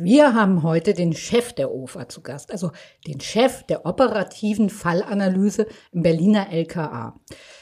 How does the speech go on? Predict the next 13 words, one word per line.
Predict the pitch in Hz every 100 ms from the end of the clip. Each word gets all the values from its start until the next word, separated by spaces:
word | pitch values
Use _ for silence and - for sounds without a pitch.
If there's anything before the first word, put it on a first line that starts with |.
| _ -
Christian | 262 269 262
Schulz | - 214 339 - 254
wird | 240
uns | 220 -
mitnehmen | 208 - 277 269 262
ins | 196 -
Jahr | 180 175 190
zweitausendelf | - - 156 156 165 147 147 139 240 302 -
und | - 190
sich | 202 208
mit | 202
uns | 240 196 -
nochmal | 175 190 175 180